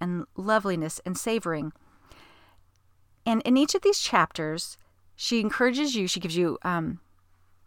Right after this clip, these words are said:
journal prompts. So she encourages you to sit down and journal your way through, which I was doing at the beginning,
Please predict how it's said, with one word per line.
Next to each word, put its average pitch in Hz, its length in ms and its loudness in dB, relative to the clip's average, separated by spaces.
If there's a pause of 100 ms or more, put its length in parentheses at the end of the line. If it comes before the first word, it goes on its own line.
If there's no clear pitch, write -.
(640)
journal 233 300 4
prompts. - 400 0
So - 260 -2
she 208 220 -2
encourages 269 520 -2
you 196 120 -2
to 190 180 -4
sit - 240 -4
down 175 340 -2
and 180 140 -4
journal 185 260 -2
your 180 120 -4
way 170 140 0
through, 165 220 -4
which 170 160 -4
I 196 60 2
was 190 160 -2
doing 226 240 0
at 262 80 -2
the 254 60 -10
beginning, 160 440 0